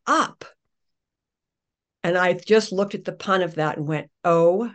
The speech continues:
my God." And that was the moment when I thought, "I am publishing this book. I don't care what happens. I, I will not be shut up." I remember at the time I was at Franklin and Marshall, and I went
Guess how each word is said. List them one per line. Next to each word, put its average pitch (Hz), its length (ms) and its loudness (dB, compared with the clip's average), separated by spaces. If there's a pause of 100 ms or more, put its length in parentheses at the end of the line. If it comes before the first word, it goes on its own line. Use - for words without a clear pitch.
(140)
my 180 300 -6
God." 160 580 -6 (500)
And 185 260 2
that 190 220 2
was 190 160 -4
the 175 120 -4
moment 165 320 -4
when 165 140 -6
I 165 120 -6
thought, 151 360 -4 (400)
"I 185 140 2
am 147 200 0
publishing 160 500 -4
this 143 300 -10
book. 143 340 -8
I 156 140 -2
don't 156 320 -2
care 143 340 -4
what 143 240 -8
happens. - 580 -14 (160)
I, - 240 -6
I 165 140 -2
will 170 200 0
not 165 360 2
be 156 340 -6
shut - 380 -10
up." 151 240 -6 (800)
I 233 100 4
remember 240 480 6
at 330 80 -4
the 339 80 -8
time 233 400 -2
I 202 140 0
was 185 480 -2 (120)
at 180 280 -4
Franklin 190 400 -4
and 240 100 0
Marshall, 170 440 -4
and 170 100 -4
I 175 100 0
went 175 300 -4